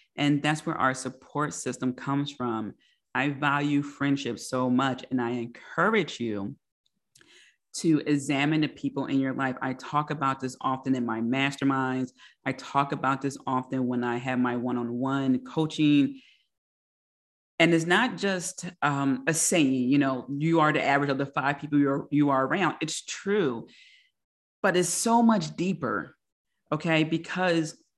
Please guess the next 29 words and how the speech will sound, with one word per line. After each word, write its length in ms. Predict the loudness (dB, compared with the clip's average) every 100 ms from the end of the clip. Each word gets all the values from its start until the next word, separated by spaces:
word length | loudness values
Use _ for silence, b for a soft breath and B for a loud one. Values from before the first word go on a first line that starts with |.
| _ _ _ _ _ _ _ _ -8
the 280 | -6 0
more 540 | 0 0 0 0 0 0
open 360 | -2 0 -2 -2
you 220 | -2 -4 -2
are 420 | 0 2 2 0
with 320 | 0 0 0 -6
the 180 | 0
right 380 | 2 4 2 0
people, 580 | -2 -4 -2 -4 -4 -6 -8
okay? 400 | -4 -2 -2 -2
Like 160 | -4
I, 380 | -2 -2 0 -4 -2
<laughs> 160 | -2 -2 B B B B
like 280 | 4 4 0 0
the, 80 | 2
the 160 | 4 2
P-, 200 | 2 2
my 220 | 4 4
V 200 | 4 4
I 160 | 6 4
P 280 | 0 -4
people 340 | -2 -4 0 0
list 220 | 0 0
is, 100 | 0
like, 300 | 2 2 4
very 300 | 6 6 6
tiny. 420 | 4 6 8 6
Like 160 | 6 4
if, 140 | 2